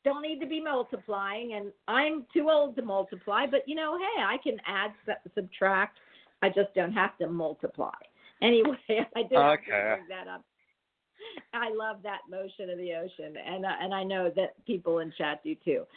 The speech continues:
Speaker 1: We are going to go to nine five one, finally! So now I'm gonna ask the question,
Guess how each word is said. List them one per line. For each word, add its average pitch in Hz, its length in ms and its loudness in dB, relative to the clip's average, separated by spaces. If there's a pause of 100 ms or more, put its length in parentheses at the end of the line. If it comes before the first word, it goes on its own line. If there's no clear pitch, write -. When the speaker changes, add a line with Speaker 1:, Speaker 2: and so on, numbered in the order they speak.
(180)
Speaker 1:
We 208 200 6
are 208 200 0
going 196 600 -6
to 190 60 -10
go 214 420 -2 (160)
to 170 360 0 (320)
nine 226 440 0
five 240 320 4
one, 269 220 2 (140)
finally! 440 920 -2 (360)
So 240 120 -8
now 233 300 -10 (140)
I'm 285 120 -10
gonna 220 160 -10 (120)
ask 202 260 -12
the 202 60 -10
question, 208 500 -6